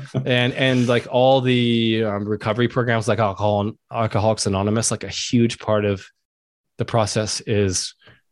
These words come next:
reconnecting to spirituality. I found that, uh, anybody who goes into personal growth stuff always ends up there for the most part, because it's, you just have to. It's like, as you're getting to know yourself, it's like, Okay, well, what about this, like, why,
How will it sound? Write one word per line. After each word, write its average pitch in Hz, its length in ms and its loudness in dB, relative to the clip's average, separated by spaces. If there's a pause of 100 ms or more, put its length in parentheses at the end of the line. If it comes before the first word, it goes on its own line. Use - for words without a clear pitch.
(160)
reconnecting 110 440 -2
to 107 100 0
spirituality. 98 920 0 (720)
I 117 140 0
found 120 300 2
that, 117 260 0
uh, 113 320 0
anybody 120 480 2
who 110 100 -2
goes 110 280 0
into 110 140 -2
personal 107 360 -4
growth 104 220 0
stuff 101 320 0
always 117 240 2
ends 110 160 0
up 104 180 2
there 95 380 0
for - 100 -10
the 101 80 -4
most 95 280 -2
part, 98 280 -2
because 104 220 -4
it's, 101 260 -4
you 110 140 -2
just 113 160 -2
have 113 280 -2
to. 87 200 -4
It's - 180 -10
like, 90 240 -2 (320)
as 113 220 2
you're 110 60 -2
getting 104 160 0
to 98 60 -6
know 101 120 0
yourself, 107 520 0
it's - 140 -6
like, 95 120 -2
Okay, - 160 0
well, 104 140 0
what 113 120 4
about 127 220 2
this, 110 200 -4
like, 98 260 -4 (800)
why, 135 220 0